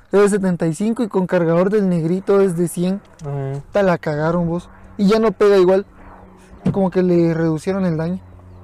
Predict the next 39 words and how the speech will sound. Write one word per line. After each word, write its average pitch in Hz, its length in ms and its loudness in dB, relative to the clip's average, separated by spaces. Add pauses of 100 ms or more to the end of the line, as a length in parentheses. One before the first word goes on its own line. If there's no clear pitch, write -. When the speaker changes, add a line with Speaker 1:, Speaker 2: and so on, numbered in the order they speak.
Speaker 2:
Sí, 285 360 -6
porque 185 480 0
honestamente, 233 840 -4
si 175 120 -6
sabes 170 280 -2
cómo 240 160 -6
usarlo, 247 400 -4 (2000)
la 175 140 -2
cosa 254 220 -4
es 247 60 -8
que 226 100 -4
no 208 120 -2
cae 220 220 -2
frecuente, 185 520 -4
pero 139 200 -6
si 151 100 -8
lo 143 140 -4
tenés, 190 420 -8
casi, 202 500 -6
casi 254 220 -8
siempre 381 240 -10
ganas 381 260 -6
con 381 140 -12
esa 370 140 -12
cosa. 185 120 -2
Speaker 1:
Yo 262 200 4
de 285 80 4
por 220 260 0
sí 285 160 -4
no, 269 840 0
no 208 200 -2
soy 233 200 -2
tan 214 260 -2
fan 220 240 -2
de 220 180 0
la 180 440 -2
de 156 140 -4
cien 175 220 -6
tiros. 180 320 -6